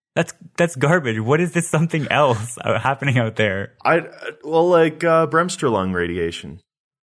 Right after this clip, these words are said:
Speaker 1: Right, but that, how is that not a nuclear process? All that's going on out there
Speaker 2: 'Cause
Speaker 1: is
Speaker 2: that's a
Speaker 1: star formation and
Speaker 2: That's an accelerating electron instead of, like, a, a thing fusing or
Speaker 1: Right, but they're all the
Speaker 2: fizzing.
Speaker 1: same fundamental particles. That,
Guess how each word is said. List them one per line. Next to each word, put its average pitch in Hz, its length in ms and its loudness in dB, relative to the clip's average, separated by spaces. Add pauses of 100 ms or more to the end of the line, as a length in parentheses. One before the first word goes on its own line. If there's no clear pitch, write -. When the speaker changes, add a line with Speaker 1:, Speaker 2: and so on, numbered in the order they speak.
(440)
Speaker 1:
Right, 160 280 2
but 110 140 0
that, - 340 -4 (400)
how 135 260 0
is 131 120 -2
that 104 140 0
not 113 380 0
a 95 80 -2
nuclear 110 400 -2
process? 101 460 -4
All 113 240 0
that's 113 180 -4
going 107 240 -2
on 113 140 0
out 107 140 -4
there 92 100 0
Speaker 2:
'Cause 92 60 2
Speaker 1:
is - 40 2
Speaker 2:
that's 151 140 4
a - 20 -8
Speaker 1:
star 101 240 2
formation 98 640 -4
and 85 340 -6
Speaker 2:
That's 151 220 -2
an 143 60 -2
accelerating 131 580 0
electron 113 500 -2
instead 95 400 -4
of, 92 260 -4
like, 92 240 -4
a, 90 180 -2 (1300)
a 90 280 -4 (500)
thing 110 240 -2
fusing 85 640 -6
or 78 500 -8 (800)
Speaker 1:
Right, 151 200 2
but - 120 0
they're 127 140 2
all 135 80 4
the 87 40 -2
Speaker 2:
fizzing. 80 100 -4 (160)
Speaker 1:
same 113 40 0
fundamental 110 420 0
particles. 90 520 -4
That, 107 180 0